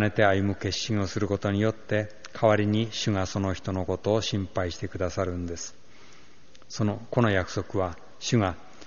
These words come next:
私たちが揺るがされないように必ず守ってくださる。道を与えてくださると言われてるんです。主にお任せするっていうことは、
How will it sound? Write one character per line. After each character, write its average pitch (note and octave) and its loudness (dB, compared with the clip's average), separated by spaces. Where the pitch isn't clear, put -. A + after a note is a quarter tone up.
私 G#2+ 4
た A2+ 6
ち A#2 -2
が G#2 6
揺 G#2 6
る A#2+ 6
が B2+ 8
さ B2+ 4
れ A2+ 6
な G#2+ 6
い G#2 4
よ G2+ 4
う - 4
に G2+ 2
必 - 0
ず C#3+ 2
守 G2+ 4
っ - -4
て - -10
く - -6
だ F2+ 0
さ - -8
る。 - -12
道 G#2+ 4
を F#2 6
与 A#2 8
え A2+ 8
て A#2 2
く - -4
だ G#2+ 6
さ A#2+ 0
る A2+ -4
と A#2 0
言 G2 2
わ F#2+ 4
れ F#2 2
て - -2
る F2+ -2
ん E2+ -4
で D#2+ -6
す。 - -12
主 - 0
に G#2 4
お F2+ 2
任 A2 4
せ A#2 -2
す - -2
る E3+ 4
っ - 4
て - -4
い - 0
う - 0
こ F2+ 0
と F#2 -2
は、 F2+ 0